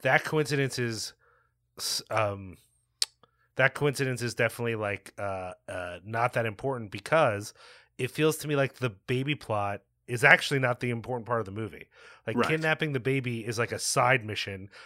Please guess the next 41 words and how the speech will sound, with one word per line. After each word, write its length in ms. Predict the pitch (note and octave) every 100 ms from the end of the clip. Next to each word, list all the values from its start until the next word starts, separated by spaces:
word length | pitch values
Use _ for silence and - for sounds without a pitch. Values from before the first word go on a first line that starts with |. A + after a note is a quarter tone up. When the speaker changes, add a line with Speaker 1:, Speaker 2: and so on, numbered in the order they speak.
| -
Speaker 1:
that 180 | C3+ C#3
they 120 | C#3+
fuck 360 | C3+ - E3+ E3+
up 100 | C#3+
immediately, 440 | C3+ C#3 G#2+ G2
by 180 | F#2 F2
the 100 | D#2+
way. 320 | D#2+ D#2+ F#2 - -
<laughs> 220 | - B2+
Speaker 2:
To 100 | A3
the 80 | G3+
point 220 | G#3 A#3+
where 220 | G3 D3 - -
we 100 | E3
never 200 | B3+ B3
find 220 | F3 F3+
out 60 | E3
what 100 | C3+
happens 340 | D#3+ F#3+ D#3
to 60 | A2+
the 60 | F#2+
fucking 280 | G2+ F#2+
baby. 300 | F2 E2 D#2 - - _ _ _ _ _ _ _ _ _ _ _ -
Speaker 1:
Yeah, 260 | B2 A#2+ - - _ A2
never. 400 | A#2+ A#2 F#2 - _ _ -
<laughs> 40 | - B3+ - F4 - C#4+ - - D#4 - C#4+ C#4+ - B3+ - -
It's 200 | C#3+ B2+
still 240 | - E3+ D3+
locked 260 | D3 C#3+
in 80 | D3
that 180 | C3+ B2
room 280 | B2+ C3 A2
as 100 | G#2
far 160 | A#2
as 140 | A2 G#2+
we 120 | A#2+
know. 200 | E2+ E2 _ - - -
Speaker 2:
Yeah. 320 | A3+ C3+ - _ _ _ _ _ _ _ - C#4+ A#3+ -
Speaker 1:
Oh 340 | D4+ B2 B2 A#2
my 160 | - F2+
gosh. 600 | - F#2+ F#2 F2 -